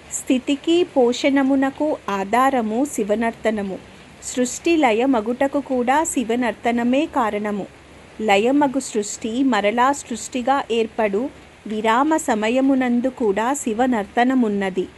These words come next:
అందులకే శివుని నర్తనము మహానర్తనమైనది. త్రికాలములను మించి వర్తించు నర్తనమిది.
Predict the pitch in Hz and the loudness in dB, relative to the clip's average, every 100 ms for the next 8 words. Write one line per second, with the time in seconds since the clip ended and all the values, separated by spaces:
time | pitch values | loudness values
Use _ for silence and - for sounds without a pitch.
0 | - _ _ _ _ - - - 214 233 | -20 _ _ _ _ -20 -12 -2 2 4
1 | 269 285 - 214 262 - 233 226 269 269 | 4 2 2 0 0 -2 -2 2 4 4
2 | 254 247 - 226 208 220 262 208 214 240 | 2 0 -2 0 -2 -2 0 -2 0 0
3 | 262 233 - 233 226 214 196 196 196 - | 0 -2 -2 -2 0 -2 -2 -6 -8 -12
4 | - - - - 233 233 262 285 330 320 | -14 -20 -14 -6 -6 2 2 4 2 2
5 | 330 339 311 285 254 - 277 277 - - | 0 0 2 2 0 -2 -4 -4 -10 -20
6 | - - - - - - - 202 214 - | -20 -20 -20 -20 -20 -20 -8 -2 -2 -2
7 | 254 247 - 226 208 202 - 277 262 214 | -2 -2 -2 -4 -4 -4 2 2 2 0
8 | 190 | -4